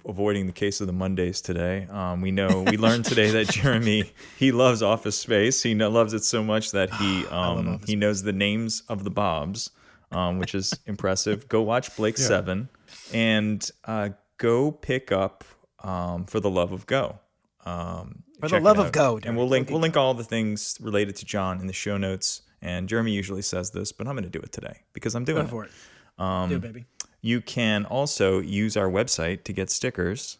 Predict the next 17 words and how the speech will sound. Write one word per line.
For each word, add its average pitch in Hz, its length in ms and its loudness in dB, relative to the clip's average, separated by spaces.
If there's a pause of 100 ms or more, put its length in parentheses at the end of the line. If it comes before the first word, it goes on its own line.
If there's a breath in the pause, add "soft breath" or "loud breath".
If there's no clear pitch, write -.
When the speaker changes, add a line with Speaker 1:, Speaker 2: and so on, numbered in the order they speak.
Speaker 1:
We 92 100 -8
have 98 160 -2
new 123 160 0
stickers - 480 -4
now. 95 380 -6 (420 soft breath)
Um, 85 640 -6 (320)
Speaker 2:
Yeah. - 120 -6 (340)
Speaker 1:
and 90 680 -6 (240)
check - 220 -12
'em 87 80 -6
out. 98 240 -6 (160)
Stickers 90 340 -8
are 92 60 -8
Speaker 2:
Check - 120 -14
'em 120 180 -2
Speaker 1:
fun. - 20 -4
Speaker 2:
out. 139 200 -6